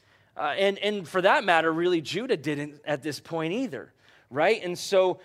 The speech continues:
when you're, when you're not walking in godliness, then you're gonna make godless decisions. And as you make godless decisions, it's gonna lead to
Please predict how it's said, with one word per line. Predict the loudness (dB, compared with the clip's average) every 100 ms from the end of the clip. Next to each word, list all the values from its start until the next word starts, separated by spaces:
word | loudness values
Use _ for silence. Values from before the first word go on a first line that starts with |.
| -10
when | -2 0
you're, | 2 2 2
when | 0 -2
you're | 0
not | 2 2 2
walking | 2 2 2 -4 -6
in | -6
godliness, | 0 2 2 0 -4 -4 -6
then | -8 -8
you're | -6
gonna | -4 -4
make | -4 -2 -2 -4 -4
godless | 2 4 4 2 2 2 2 -10
decisions. | -8 -6 -2 -2 -2 -6 -10 -14 -18 -18 -18 _ -20 -20 -6
And | 0
as | 0 0
you | -2 -2
make | 0 0 -4 -2
godless | 2 4 2 2 -4 -4
decisions, | -8 -6 -4 -4 -4 -6
it's | -8 -6
gonna | -4 -2
lead | -2 -2 0 -2 -4
to | -6 -2 0 -2